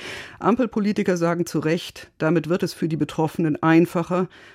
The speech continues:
aber damit wird niemand anderem etwas genommen.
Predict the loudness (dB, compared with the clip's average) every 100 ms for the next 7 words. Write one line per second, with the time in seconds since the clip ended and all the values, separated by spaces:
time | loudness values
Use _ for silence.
0 | -10 -2 0 2 2 2 0 0 2 2
1 | 0 2 2 4 2 -2 -4 -10 -4 -2
2 | -2 -6 -14